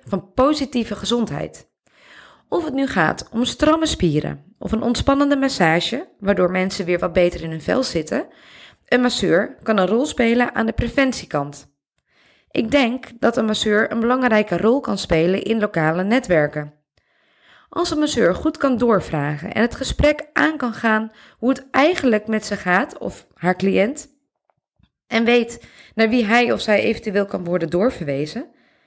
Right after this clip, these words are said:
dan kan een masseur positieve gezondheid succesvol toepassen, zegt Angelique. Het I P H heeft een aantal opleidingen en trainingen ontwikkeld voor iedere zorgprofessional die meer wilt weten over positieve gezondheid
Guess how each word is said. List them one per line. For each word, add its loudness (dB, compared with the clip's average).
dan 0
kan 2
een 2
masseur 0
positieve 0
gezondheid -2
succesvol -2
toepassen, -4
zegt -10
Angelique. -6
Het -2
I 4
P -2
H 2
heeft 0
een -4
aantal 0
opleidingen 2
en -2
trainingen 2
ontwikkeld -2
voor -4
iedere 2
zorgprofessional 0
die 2
meer 2
wilt 2
weten 2
over 0
positieve -2
gezondheid -2